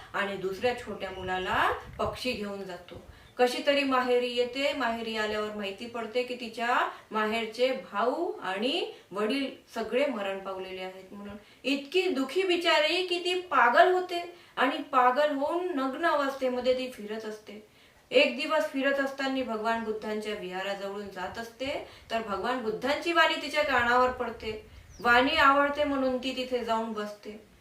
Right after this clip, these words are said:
तिला होश येतो, ती बघते तर माझ्या अंगावर कपडेच नाही आहेत. एक व्यक्ती तिला चादर देते आणि अशा प्रकारे भगवान बुद्धांच्या धम्म ऐकून, शिकून,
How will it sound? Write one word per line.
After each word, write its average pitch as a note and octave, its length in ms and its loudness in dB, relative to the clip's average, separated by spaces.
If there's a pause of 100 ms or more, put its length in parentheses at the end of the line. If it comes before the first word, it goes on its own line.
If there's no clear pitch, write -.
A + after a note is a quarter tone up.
(120)
तिला C#4+ 240 2
होश D4 380 4
येतो, C#4+ 240 -2
ती C#4 140 -4
बघते A3 420 -2
तर B3+ 180 -2
माझ्या A#3 340 -4
अंगावर A3+ 420 -2
कपडेच A#3+ 460 0
नाही D#4 220 -6
आहेत. D#4 280 -6 (380)
एक C4 240 6
व्यक्ती B3 480 0
तिला D4+ 260 2 (380)
चादर G#3+ 400 -4
देते G#3+ 380 -10 (360)
आणि B3+ 200 4
अशा A3 340 6
प्रकारे D4 560 2
भगवान A3 500 -2
बुद्धांच्या B3+ 720 -2 (140)
धम्म A3 380 -4 (100)
ऐकून, D4 560 -4
शिकून, D#4+ 680 -2